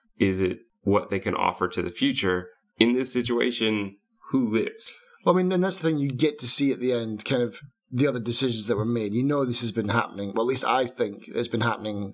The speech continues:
Speaker 2: a lot. Like, there's been multiple games of these being played, 'cause when he steps into that, almost like a checkpoint area, it's just full of pregnant women and other people who look kind of like him. So it's like, who has survived the games? It's come down to pregnant ladies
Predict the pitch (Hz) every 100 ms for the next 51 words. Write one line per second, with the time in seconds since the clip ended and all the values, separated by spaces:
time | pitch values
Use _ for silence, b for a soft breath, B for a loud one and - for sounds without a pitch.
0 | - 113 113 107 - _ - 120 120 113
1 | 117 113 113 107 113 104 98 - - 113
2 | 104 98 107 104 104 104 101 107 101 -
3 | 104 - B B B B 139 143 156 123
4 | 123 139 123 139 143 131 127 131 - 156
5 | - 147 131 131 120 110 B B B 117
6 | - 143 - - 165 143 - 190 196 180
7 | 143 120 101 _ _ - 135 139 139 151
8 | 160 - 151 143 135 135 139 139 - 156
9 | 156 - 190 208 202 180 185 175 202 220
10 | - _ 160 156 156 151 - - - 180
11 | 175 - 139 151 143 127 139 143 110 -
12 | _ _ 139 - - _ _ 175 175 165
13 | 147 117 175 165 160 143 139 139 127 -